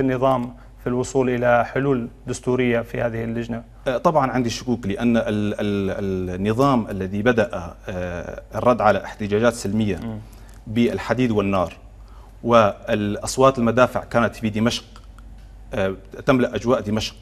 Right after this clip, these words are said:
Speaker 2: والطائرات كانت تقصف ال-، المد-، آه،
Speaker 1: مم.
Speaker 2: ريف دمشق،
Speaker 1: مم.
Speaker 2: ومع ذلك، آه، قام بترقيع دستور ألف وتسعمية وثلاثة وسبعين و، آه، شكل لجنة على مقاسه لصياغة دستور ألفين واثناعش
Speaker 1: مم.
Speaker 2: و-،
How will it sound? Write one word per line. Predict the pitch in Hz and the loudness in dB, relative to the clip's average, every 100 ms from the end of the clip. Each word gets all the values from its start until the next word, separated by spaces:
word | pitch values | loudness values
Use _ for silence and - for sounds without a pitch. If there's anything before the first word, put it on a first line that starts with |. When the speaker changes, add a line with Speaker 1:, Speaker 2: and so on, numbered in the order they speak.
| - | -10
Speaker 2:
والطائرات | 117 113 101 110 104 101 - 117 - 110 - 117 117 123 | 4 6 6 2 0 -2 0 0 0 -4 -2 2 4 4
كانت | - 123 - | 2 0 0
تقصف | - - 101 - - | -4 -4 -8 -10 -8
ال-، | 113 104 104 | -4 -4 -2
المد-، | 104 110 127 - | -2 0 -2 0
آه، | 110 113 113 | -2 0 -2
Speaker 1:
مم. | 131 127 | -2 -2
Speaker 2:
ريف | 156 123 | -2 0
دمشق، | 135 160 - - - - | -2 -2 -8 -20 -20 -14
Speaker 1:
مم. | 131 123 | -4 2
Speaker 2:
ومع | 143 123 | 4 4
ذلك، | 127 139 147 147 - - - - 117 | 6 6 6 0 -10 -20 -20 -10 -4
آه، | 107 101 | -2 -4
قام | - 143 139 117 | 6 8 8 6
بترقيع | 113 113 110 143 120 | 2 -2 2 4 4
دستور | 107 - 123 | 0 -4 -4
ألف | 117 | -6
وتسعمية | - 117 113 | -6 -2 -2
وثلاثة | 113 101 | -2 -4
وسبعين | 113 107 113 139 156 - - - - | -2 -2 -2 -2 -4 -12 -20 -20 -4
و، | 135 131 127 - - | 2 4 4 0 -6
آه، | 120 107 107 107 - - - - | -4 -2 -2 -4 -8 -12 -18 -20
شكل | - 147 143 110 | -4 -2 0 0
لجنة | 104 107 110 113 | 4 2 2 -2
على | 101 123 120 | 2 4 4
مقاسه | 110 120 127 127 120 127 120 | 2 2 0 0 -4 -4 -6
لصياغة | 104 - 123 113 | -8 -2 0 0
دستور | 104 107 127 107 | -4 -6 -4 -4
ألفين | 107 120 | -4 -4
واثناعش | 120 120 117 - 117 | -2 -2 -2 -6 -4
Speaker 1:
مم. | 120 | 2
Speaker 2:
و-، | 139 | 2